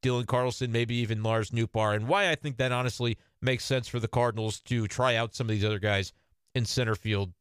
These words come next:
during spring training. Appreciate you guys as always. Make sure you're staying tuned to Be Safe Daily on Spotify or Apple Podcasts as well. You'll be alerted when all new episodes drop, and we'll have a lot of Cardinals content and maybe some Battlehawks content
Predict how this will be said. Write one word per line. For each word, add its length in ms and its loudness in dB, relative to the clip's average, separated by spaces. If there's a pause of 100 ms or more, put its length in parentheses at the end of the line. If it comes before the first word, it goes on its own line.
(100)
during 300 2
spring 340 -2
training. 300 -2 (400)
Appreciate 340 0
you 80 -4
guys 300 2
as 100 2
always. 560 2
Make 180 -2
sure 240 0
you're 200 2
staying 400 -2
tuned 300 0
to 60 2
Be 200 -2
Safe 340 -2
Daily 320 2
on 160 0
Spotify 500 0
or 60 4
Apple 220 0
Podcasts 500 0
as 140 -6
well. 300 0 (280)
You'll 80 0
be 120 0
alerted 360 2
when 140 2
all 160 2
new 160 0
episodes 520 -2
drop, 440 0
and 100 -4
we'll 120 2
have 100 0
a 40 -4
lot 140 2
of 80 -4
Cardinals 400 0
content 580 0 (300)
and 120 0
maybe 220 2
some 160 -2
Battlehawks 560 2
content 540 -2